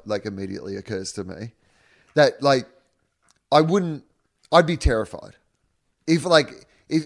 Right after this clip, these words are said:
if somebody was healed by the power of my <laughs> comedy, I would be terrified about that. That's not something that I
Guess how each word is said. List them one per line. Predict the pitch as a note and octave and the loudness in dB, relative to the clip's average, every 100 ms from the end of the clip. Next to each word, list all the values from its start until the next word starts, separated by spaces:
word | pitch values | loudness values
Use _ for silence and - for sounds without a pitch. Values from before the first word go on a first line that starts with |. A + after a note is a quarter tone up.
| - | -4
if | E3+ | -6
somebody | - F#3 G3+ F#3 | -2 0 0 -2
was | D#3+ D3+ | -2 -4
healed | - - - C#3 C3 C3+ B2 | -6 -18 -10 -4 0 0 0
by | B2+ | -2
the | A#2+ | -2
power | B2 C#3 A2+ B2+ | -4 -6 -2 -2
of | A2 | -4
my | B2 A#2 | -4 -6
<laughs> | - | -2
comedy, | - A#2+ - G#3 E4+ - - - - - | -2 -2 -2 -4 -4 -10 -20 -20 -20 -6
I | C3+ | -2
would | C#3 B2+ | -2 -4
be | C3 B2 A#2 - _ _ _ _ _ | -4 -4 -6 -12 _ _ _ _ _
terrified | - B2+ A2 F#2+ - F#2 - - | -8 -4 -4 -6 -8 -10 -10 -18
about | F2+ G2 E2 | -8 -6 -6
that. | F2 - _ _ _ | -14 -16 _ _ _
That's | F3 F#3+ | 4 4
not | D#3+ D#3 | -4 -4
something | C#3+ B2+ A#2+ A#2 | -4 -6 -6 -6
that | A2 | -4
I | G#2+ G#2 G2 F2 | 0 0 -2 -8